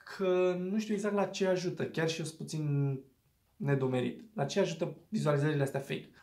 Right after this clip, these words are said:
Un milion de vizualizări, real sau fake? E o diferență între ele? Păi, un milion de vizualizări fake pe YouTube înseamnă un milion de conturi, eh,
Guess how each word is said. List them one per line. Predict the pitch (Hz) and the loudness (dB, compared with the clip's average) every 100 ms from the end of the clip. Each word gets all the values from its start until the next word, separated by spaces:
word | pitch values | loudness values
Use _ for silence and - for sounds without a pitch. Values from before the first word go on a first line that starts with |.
| - | -16
Un | - 226 | 6 8
milion | 254 247 240 | 8 8 6
de | 233 | 6
vizualizări, | 208 190 196 180 202 240 233 - | 6 8 8 8 6 6 4 -4
real | 139 143 175 208 | 2 10 10 10
sau | 190 180 | 6 4
fake? | - 139 107 - | 4 0 0 -4
E | 135 | 2
o | 139 | 2
diferență | 127 131 147 156 | 2 2 0 0
între | 151 - 147 | -2 0 2
ele? | 165 170 165 - | 4 2 0 0
Păi, | 233 226 220 214 | 4 6 6 6
un | 220 | 6
milion | 247 240 233 240 | 6 6 6 6
de | 190 170 160 | 6 6 6
vizualizări | 143 143 139 135 147 | 4 2 2 4 2
fake | - 139 | 2 2
pe | 139 | 4
YouTube | 127 113 151 185 175 | 2 2 2 2 2
înseamnă | 147 - 196 196 185 185 180 175 165 - | 0 4 4 4 4 4 6 6 4 2
un | 202 220 | 6 6
milion | 190 147 147 170 165 131 | 6 4 4 4 2 4
de | 143 143 139 135 - - _ | 6 6 4 0 -10 -20 _
conturi, | - 160 156 139 135 135 127 | 0 2 2 0 2 2 6
eh, | 131 127 123 | 8 8 6